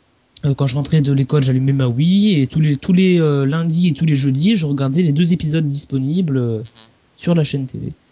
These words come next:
Speaker 2: Ah, moi,
Speaker 1: Donc,
Speaker 2: j'en
Speaker 1: c'était
Speaker 2: regardais, j'en ai regardé quelques-uns aussi, c'était assez sympa, mais bon.
Speaker 1: Moi, j'ai regardé tout, j'ai regardé toute la saison et j'ai vraiment adoré.
Speaker 2: Ah bon ?
Speaker 1: Euh, c'était vrai, ah ouais, c'était vraiment génial, hein. Avec le roi Dadidou, tout ça, c'était vraiment marrant.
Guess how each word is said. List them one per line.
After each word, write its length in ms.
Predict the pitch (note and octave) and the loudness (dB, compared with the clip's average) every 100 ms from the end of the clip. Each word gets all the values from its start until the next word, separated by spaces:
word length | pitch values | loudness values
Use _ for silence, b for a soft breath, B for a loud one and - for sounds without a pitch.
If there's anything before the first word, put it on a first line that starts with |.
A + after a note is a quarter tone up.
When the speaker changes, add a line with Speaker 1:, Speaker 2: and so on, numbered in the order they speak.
| _ _ _ | _ _ _
Speaker 2:
Ah, 80 | A2+ | -12
moi, 80 | B2+ | -8
Speaker 1:
Donc, 80 | A#2+ | -8
Speaker 2:
j'en 80 | |
Speaker 1:
c'était 140 | - B2 | -8 -8
Speaker 2:
regardais, 240 | A#2 B2+ - | -8 -10 -16
j'en 120 | C3 | -12
ai 60 | C3 | -10
regardé 320 | B2 C3 C3+ | -8 -10 -10
quelques-uns 440 | D3 C3 C3 B2+ | -14 -14 -16 -16
aussi, 220 | B2+ - D#3+ | -18 -18 -20
c'était 200 | - B2+ | -12 -12
assez 200 | B2 C#3 | -12 -16
sympa, 440 | C3+ B2+ D#3 D3+ | -16 -14 -10 -10
mais 80 | C3 | -12
bon. 80 | A2+ | -4
Speaker 1:
Moi, 60 | G3+ | 0
j'ai 100 | F#3+ | 2
regardé 200 | D#3+ D3+ | 2 0
tout, 160 | - | -2
j'ai 120 | E3+ D#3+ | -2 0
regardé 220 | E3 F3+ | 0 0
toute 140 | A3+ | -2
la 80 | C#4 | -2
saison 340 | B3 F3+ F#3+ | -2 -2 -2
et 60 | A#3+ | -2
j'ai 100 | D3+ | -2
vraiment 220 | C#3+ G3 | -2 -2
adoré. 380 | A3 D#3 B2 E3+ _ b b - | -2 -2 -4 -6 _ b b -20
Speaker 2:
Ah 40 | C3 | -18
bon ? 260 | F3+ C3+ | -12 -6
Speaker 1:
Euh, 40 | B2+ | -6
c'était 200 | - B2+ | -8 -10
vrai, 160 | C3 | -8
ah 140 | - C3 | -4 -2
ouais, 80 | F#3 | -2
c'était 180 | - | -4
vraiment 240 | G2+ C#3+ G#3 | -6 -2 0
génial, 360 | A3+ A#3 G#3 | 0 0 0
hein. 80 | E3+ - _ - | -4 -8 _ -6
Avec 160 | C#3 C#3 | -4 -2
le 80 | |
roi 140 | C3+ C#3+ | -2 0
Dadidou, 420 | C#3+ C#3 C#3 F3+ | 0 0 -2 -2
tout 80 | - | -4
ça, 80 | G#3+ | -6
c'était 160 | - | -4
vraiment 200 | A#2+ D#3+ | -4 -2
marrant. 320 | F#3+ E3+ D3+ | -2 0 -2